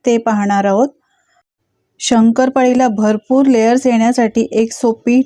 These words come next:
ट्रिकसुद्धा मी सांगितलेली आहे, त्यामुळे तुम्ही जर या पद्धतीने शंकरपाळ्या बनवल्या तर तुमच्या शंकरपाळ्यांनासुद्धा अशा पद्धतीने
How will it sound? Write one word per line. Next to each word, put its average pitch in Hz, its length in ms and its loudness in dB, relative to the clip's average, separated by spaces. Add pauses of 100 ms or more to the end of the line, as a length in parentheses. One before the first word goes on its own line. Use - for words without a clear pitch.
ट्रिकसुद्धा 226 540 0
मी 240 180 4
सांगितलेली 208 720 0
आहे, 208 300 2 (760)
त्यामुळे 254 420 4 (100)
तुम्ही 240 340 4
जर 254 220 2
या 226 200 2
पद्धतीने 233 680 0
शंकरपाळ्या 220 680 0
बनवल्या 220 520 2 (120)
तर 220 140 0 (100)
तुमच्या 220 480 0
शंकरपाळ्यांनासुद्धा 214 1400 0
अशा 214 280 -2
पद्धतीने 208 640 -2